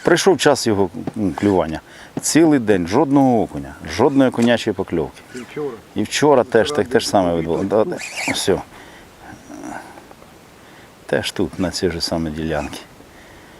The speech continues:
Speaker 1: Нема де йому ховатися. Пресують його, з-, звісно, з усіх сторін.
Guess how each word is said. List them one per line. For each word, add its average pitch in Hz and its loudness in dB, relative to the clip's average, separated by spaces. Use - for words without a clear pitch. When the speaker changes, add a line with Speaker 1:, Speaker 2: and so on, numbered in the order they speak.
Speaker 1:
Нема 113 4
де 92 2
йому 92 2
ховатися. 117 0
Пресують 98 -2
його, 92 2
з-, - -8
звісно, 90 -4
з 87 -10
усіх - -6
сторін. 85 -2